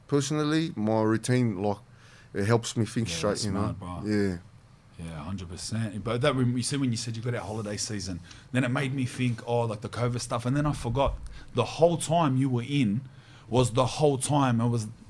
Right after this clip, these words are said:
Speaker 2: this covid
Speaker 1: Yeah,
Speaker 2: rubbish.
Speaker 1: that's right. Nah, hundred percent.
Speaker 2: Was that full putrid?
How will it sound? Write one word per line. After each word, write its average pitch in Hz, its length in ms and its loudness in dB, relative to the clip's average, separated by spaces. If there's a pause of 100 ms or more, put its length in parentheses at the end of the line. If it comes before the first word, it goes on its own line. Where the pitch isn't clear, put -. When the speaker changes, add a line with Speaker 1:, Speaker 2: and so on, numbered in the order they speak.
(260)
Speaker 2:
this 120 160 4
covid 127 380 6
Speaker 1:
Yeah, 120 100 6
Speaker 2:
rubbish. 104 440 4
Speaker 1:
that's - 40 -4
right. 123 440 2
Nah, 120 360 6
hundred 123 340 -2
percent. 127 400 2 (160)
Speaker 2:
Was 139 160 2
that 180 240 4
full 156 360 2
putrid? 156 540 2